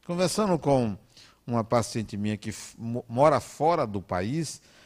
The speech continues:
ela dizendo, "Adenauer, meu marido chegou pra mim e disse, 'Minha filha,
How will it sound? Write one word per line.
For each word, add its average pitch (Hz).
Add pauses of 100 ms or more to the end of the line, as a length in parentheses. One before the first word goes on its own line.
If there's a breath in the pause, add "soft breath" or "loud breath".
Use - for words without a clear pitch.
(180 soft breath)
ela 135
dizendo, 127
"Adenauer, 123 (200)
meu 214
marido 104
chegou 147
pra 127
mim 120
e 117
disse, 127 (140)
'Minha 208
filha, 117